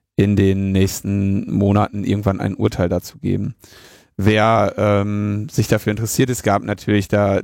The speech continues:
für die ganze Sache relativ viel Aufmerksamkeit und, äh, Frank Rieger hat dann auch irgendwie, äh, Interviews gegeben.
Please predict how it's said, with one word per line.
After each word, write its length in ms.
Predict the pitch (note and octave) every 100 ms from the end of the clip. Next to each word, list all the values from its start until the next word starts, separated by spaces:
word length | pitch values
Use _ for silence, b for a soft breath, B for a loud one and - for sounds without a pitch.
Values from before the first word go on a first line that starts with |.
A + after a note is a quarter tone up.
| -
für 100 | -
die 80 | A2+
ganze 260 | G#2 G2+ G2
Sache 300 | G2+ G2 F#2
relativ 460 | F#2+ G2 G2 - F#2+
viel 240 | - G2+
Aufmerksamkeit 1000 | F2+ A#2 A2 G#2+ G#2 G2 - F#2+ F#2+ -
und, 320 | - F2+ F2+ B B B B
äh, 160 | G2 G2
Frank 260 | - G#2+ G#2
Rieger 240 | G2+ F#2+
hat 120 | F#2+
dann 120 | F#2+
auch 180 | F#2 G2
irgendwie, 460 | - F#2 G2+ F#2 F2+
äh, 340 | F#2+ F2+ F2+
Interviews 460 | G#2 G#2+ F#2 F#2 -
gegeben. 480 | F#2 G#2 F#2 F#2